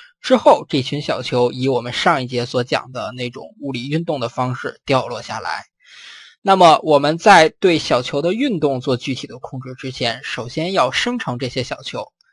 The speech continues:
那么下面我们来看看相关的代码应该怎么写。那么首先我们要存储这些生成的小球，为此我们要设计一个数据结构。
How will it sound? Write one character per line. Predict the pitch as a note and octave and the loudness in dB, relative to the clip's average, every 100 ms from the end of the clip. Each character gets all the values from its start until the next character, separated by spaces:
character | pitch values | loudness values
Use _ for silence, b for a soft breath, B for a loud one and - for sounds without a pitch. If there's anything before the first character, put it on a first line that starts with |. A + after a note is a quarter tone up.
| _ | _
那 | B2 | -8
么 | B2 | -6
下 | - B2+ | -2 -2
面 | B2 | -2
我 | A#2+ | -6
们 | A#2+ | -6
来 | A#2+ | -8
看 | - B2+ | -4 -4
看 | B2 | -6
相 | B2 C3 | -8 -6
关 | B2 | -6
的 | B2 | -6
代 | A#2+ B2 | -4 -4
码 | A#2+ | -6
应 | B2+ | -10
该 | A#2+ | -10
怎 | A#2 - | -10 -12
么 | |
写。 | A#2 A#2 - _ _ _ _ _ _ _ _ - | -14 -14 -16 _ _ _ _ _ _ _ _ -8
那 | G#3 | -4
么 | F#3+ | -2
首 | - C#3 | -2 -4
先 | C3 F#3+ G#3+ | 0 0 0
我 | C#3 C3 | -2 -2
们 | D3 | 2
要 | D3 | 2
存 | - D#3 A3 | 2 -2 -2
储 | - - | -6 -6
这 | C#3 | -4
些 | B2+ C#3 | -2 0
生 | - A3 | 0 -4
成 | D#3+ C3 | -4 -4
的 | |
小 | B2 - C3+ | -4 -6 -10
球， | - A#2 | -4 -4
为 | D3 D#3+ | -2 -2
此 | C#3 D3 | -2 -2
我 | C#3 | -2
们 | B2+ | -4
要 | A#2 | -6
设 | - D3 C3 | -2 -4 -4
计 | C3+ | -8
一 | C3 | -10
个 | C3 C3+ | -6 -4
数 | - F3+ | -4 -4
据 | D#3 | -4
结 | C3 A#2 | -4 -4
构。 | C#3 F#3+ | 0 0